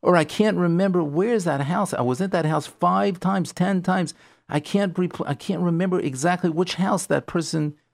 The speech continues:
lives in." Or, "I can't remember, I saw th-, I know I saw you before, but I can't remember where I saw you. I can't place you. Where did I see you? Like, Shalom Aleichem, but where did I see you? Where do we know each other from?"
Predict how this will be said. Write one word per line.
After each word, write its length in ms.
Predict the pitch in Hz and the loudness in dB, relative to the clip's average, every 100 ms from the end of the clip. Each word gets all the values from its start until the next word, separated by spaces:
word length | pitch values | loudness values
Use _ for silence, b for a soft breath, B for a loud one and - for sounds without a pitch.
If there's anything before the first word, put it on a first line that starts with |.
| _ | _
lives 440 | - 185 226 175 - | -2 2 2 2 -4
in." 320 | 80 90 85 _ _ _ _ _ _ _ _ b b b b b _ - | -4 -8 -16 _ _ _ _ _ _ _ _ b b b b b _ 2
Or, 100 | 180 | 4
"I 100 | 180 | 4
can't 340 | - 220 185 | 2 2 4
remember, 440 | 190 185 214 196 - | 2 2 2 2 0
I 60 | |
saw 320 | 143 - 202 202 | -2 -2 -2 0
th-, 120 | 117 | 0
I 40 | |
know 260 | 113 143 180 | 0 2 2
I 60 | |
saw 280 | 131 - 147 | 0 0 0
you 180 | 175 113 | 2 0
before, 600 | 87 - - 185 190 147 - B B B | -4 -6 -6 -2 0 -2 -4 B B B
but 80 | - | -2
I 120 | 170 | -2
can't 360 | 175 - 208 190 | -2 -2 0 2
remember 380 | 185 180 214 196 | 2 2 2 2
where 240 | 175 185 | 2 2
I 60 | 180 | 2
saw 260 | - - | 0 -2
you. 100 | 202 185 | -2 -4
I 60 | |
can't 420 | - - 208 202 - | -8 -6 -4 -4 -6
place 500 | - 202 233 - 113 | -6 -4 -2 -4 -6
you. 80 | |
Where 320 | 117 165 - 320 | -4 0 0 2
did 140 | 190 | 2
I 100 | 170 | 0
see 400 | 147 - 302 339 | -2 -4 -2 -2
you? 220 | 143 92 b b b | -2 -4 b b b
Like, 160 | 131 | -4
Shalom 320 | - - 233 214 | 0 2 4 4
Aleichem, 500 | 196 220 208 - 117 | 4 4 4 0 2
but 120 | 131 | 4
where 200 | 247 240 | 6 4
did 140 | 233 | 6
I 80 | 226 | 4
see 360 | 180 - 392 320 | 4 0 0 0
you? 80 | |
Where 200 | 131 180 | 2 4
do 60 | 233 | 4
we 100 | 233 | 4
know 240 | 208 240 | 4 4
each 260 | 254 185 - | 2 0 -4
other 200 | - - | -8 -10
from?" 320 | - - - | -14 -18 -18